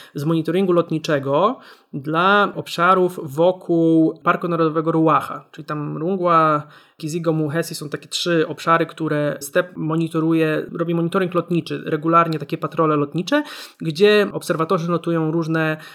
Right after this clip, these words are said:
rzeczy, między innymi różne przykłady nielegalnych aktywności, które się dzieją. I to jest dosyć jasne, że mechanizm jest taki. Jak się pojawia jakakolwiek luka w tym systemie ochrony, który istnieje,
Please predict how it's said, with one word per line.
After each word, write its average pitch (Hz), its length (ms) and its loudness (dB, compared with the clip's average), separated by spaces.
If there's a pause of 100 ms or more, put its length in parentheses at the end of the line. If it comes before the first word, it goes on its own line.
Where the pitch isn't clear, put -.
rzeczy, 190 340 0
między 165 260 -2
innymi 156 600 -2
różne 165 640 -2
przykłady 165 400 -2
nielegalnych 160 720 2
aktywności, 160 560 -4
które 147 180 -8
się 147 140 -8
dzieją. - 320 -12
I 170 80 -10
to 262 140 4
jest 254 340 -2 (420)
dosyć 220 460 2
jasne, 165 840 0
że 160 560 -2
mechanizm 165 680 -2
jest 175 160 -6
taki. - 360 -8 (480)
Jak 170 220 -2
się - 160 0
pojawia 185 260 -2
jakakolwiek 208 540 -2
luka 196 560 0 (180)
w 131 160 -12
tym 165 140 -2
systemie 190 540 -2
ochrony, 175 380 2
który 156 220 -6
istnieje, 151 600 -6